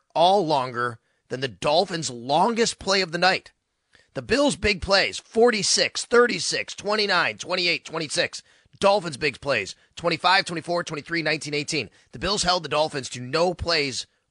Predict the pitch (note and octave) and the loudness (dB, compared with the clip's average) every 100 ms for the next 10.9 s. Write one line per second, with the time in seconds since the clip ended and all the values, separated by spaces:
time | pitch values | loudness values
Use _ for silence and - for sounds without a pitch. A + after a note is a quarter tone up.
0 | - E3 D3 - D3 C#3 C3 B2+ A#2+ F2+ | 2 2 2 -4 -6 0 0 0 -2 -2
1 | - _ _ _ C#3 D#3 A#2+ D#3 C3 D3 | -12 _ _ _ -8 -6 0 0 2 2
2 | C3 E2+ _ _ - C3+ C3 C3+ C#3 C3+ | 2 0 _ _ -2 0 0 0 -4 -2
3 | A2 - _ _ C3 C3+ F3 - D3+ - | -2 -6 _ _ -4 -2 -2 2 0 0
4 | C3+ - A#2+ F#2+ D#2+ - _ _ - A3+ | -4 -4 -4 -6 -8 -16 _ _ -2 2
5 | A#3 A#3 E3 F3 - - B2 G3 E3 - | 2 2 0 0 0 -6 -6 -4 -4 -4
6 | F#3 E3+ A#2+ _ _ D3 D3+ D#3 D3 C3+ | 0 0 0 _ _ -6 -2 -2 -2 -2
7 | D3+ C#3+ C#3+ C3+ - _ - B2+ B2+ C3 | -2 -2 0 -2 -4 _ -10 -6 -4 -4
8 | B2+ - B2+ A#2+ A2 G#2+ - G#2 F2 _ | -6 -4 -6 -4 -4 -6 -6 -8 -8 _
9 | _ - F#3 F3 - D3+ D#3+ - D#3+ D3+ | _ -4 0 0 0 2 2 0 -4 -4
10 | D#3 C#3 C#3+ - C#3+ C#3+ D3+ C#3 | -2 0 -2 -4 -8 -6 -2 -2